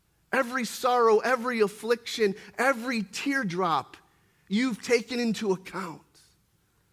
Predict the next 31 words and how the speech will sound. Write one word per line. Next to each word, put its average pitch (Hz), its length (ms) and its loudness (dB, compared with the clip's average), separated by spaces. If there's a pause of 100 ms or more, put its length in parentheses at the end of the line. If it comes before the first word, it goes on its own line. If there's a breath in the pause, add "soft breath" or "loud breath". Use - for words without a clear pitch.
(720)
Do - 80 -12
you - 20 -8
know 202 120 -4
how 185 60 -2
encouraging 185 580 -4
that 185 180 -6
is? 214 240 -12 (1600)
How 202 120 -2
encouraging 190 600 0
it - 20 4
is 202 180 0
just 208 160 -6
to 208 80 -4
have 190 120 -4
a 151 40 -4
friend 196 420 -4
put 185 120 -6
their 151 120 -6
arm 208 280 -2
around 190 400 0
you 202 100 -2
in 180 60 2
the 156 80 -2
midst 190 320 -2
of 190 80 -4
your 160 100 -4
pain 180 400 -2 (220 loud breath)
and 160 120 -2
saying, 175 400 -2 (120)
"I'm 156 160 -6
here, 185 560 -8